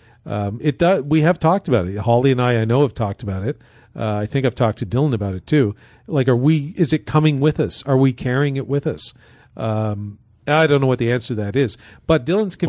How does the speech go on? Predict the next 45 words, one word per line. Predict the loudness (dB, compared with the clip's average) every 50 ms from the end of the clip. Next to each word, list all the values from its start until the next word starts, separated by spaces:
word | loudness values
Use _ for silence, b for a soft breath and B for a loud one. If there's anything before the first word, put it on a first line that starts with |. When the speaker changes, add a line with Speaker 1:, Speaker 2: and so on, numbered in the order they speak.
| 0 0 0
Speaker 1:
convinced | 0 0 0
Speaker 2:
don't | 0 0
know | 0 0
the | 0 0 0
answer | 0 -2 -2 -2 -2
yet, | 0 0 0 -2 -2
then | -2 -2
I | 0
guess | 0 -2 -2 -2
it | -2
hasn't | -2 -2 -2 -2 0
happened | 0 0 0 -2 -2 -2
to | -2
anybody. | -4 -4 -2 -2 0
Speaker 1:
Dylan's | 0 0 -2 -2
convinced, | -2 -4 -2 0 0 -2 -2 -2 -8 -12 _ _ _ _ -6
uh, | -4 -2 0 0 0
my | 0 -2 0 0
office | 0 0 0 -2 -4 -4 -4 -6
is | -6 -4
haunted, | -2 -2 -2 -4 -6 -10 -14 -16 _ b b b b b
and | -4 0
my | 2 2
office | 4 4 4 2 2 0 -2 0 -2 -4 -6 b b b b b b
is | -6 -4 -2 0 0 -2 -2 -2 -2
where | -2 0
all | 2 2
the | 4 4 4
editing | 2 2 0 0 -2 -4
takes | -2 -4 -4 -4 -6
place. | -6 -4 -2 -2 -2 -4 -6 -8 -8
And | -6 -6 -6 -8 -8 -6
I, | -2 -2 0 0 -2 -2 -6 -8 -8
it's | -4 0 2
underneath | 2 2 2 2 2 0 0 0 -2
the | -2 -2
apartment | 0 0 0 -2 -2 -2 -4 -6
my | -4 -4 -2
wife | 0 0 0 -2 -2
and | -4 -4
I | -4 -2
live | 0 0 0 0
in. | -2 -8 -10 -6
So, | -4 -2 -2 -2 -4 -6 B B B
s-, | B -10